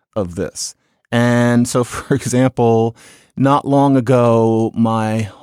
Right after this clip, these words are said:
older daughter, actually, the first thing she has said that was genuinely clever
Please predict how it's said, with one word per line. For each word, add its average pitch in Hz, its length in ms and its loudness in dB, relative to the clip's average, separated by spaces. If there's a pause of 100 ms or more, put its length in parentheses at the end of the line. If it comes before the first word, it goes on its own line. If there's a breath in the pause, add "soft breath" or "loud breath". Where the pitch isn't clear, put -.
older 127 400 2
daughter, 104 640 -2 (340)
actually, 127 460 -2
the 107 160 -4
first 226 340 -2
thing 185 300 0
she 160 240 -2
has 127 180 -2
said - 220 0
that 101 120 -8
was 92 160 -8
genuinely 135 580 2
clever 104 440 -2